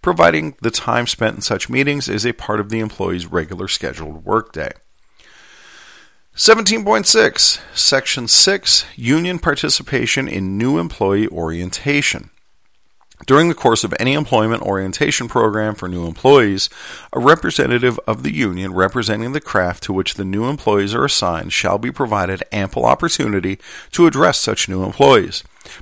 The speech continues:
provided that this provision does not preclude the employer from addressing employees concerning the same subject. Health benefit enrollment information and forms will not be provided during orientation until such time as a representative of the union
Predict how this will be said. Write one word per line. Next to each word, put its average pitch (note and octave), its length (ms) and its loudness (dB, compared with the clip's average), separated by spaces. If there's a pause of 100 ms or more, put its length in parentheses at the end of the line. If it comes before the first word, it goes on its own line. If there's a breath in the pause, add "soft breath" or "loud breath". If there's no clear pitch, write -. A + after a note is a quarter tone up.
provided C3+ 400 4
that A2 80 -6
this A2 160 -4
provision G2 460 -2
does F2+ 200 -4
not G#2 380 0
preclude G#2 500 -4
the G2+ 100 -2
employer F2+ 440 -2
from G#2 180 -6
addressing F#2 460 -2
employees F2 420 -4
concerning E2+ 760 -8
the A2+ 100 -4
same D#2 500 -2
subject. - 680 -2 (640 loud breath)
Health D#3+ 260 2
benefit D3+ 340 0
enrollment C3 460 0
information F2+ 560 -6
and B2 280 -2
forms F2+ 440 -4
will F#2 160 -4
not G2 340 2
be D3 100 -2
provided G2 480 0
during F#2+ 280 -4
orientation G2 840 -2
until A#2+ 380 -4
such - 320 -4
time F#2 400 -6
as G2+ 180 -10
a F#2 80 -8
representative F#2 840 -6 (180)
of F2 180 -8
the F2 80 -6
union E3 460 -2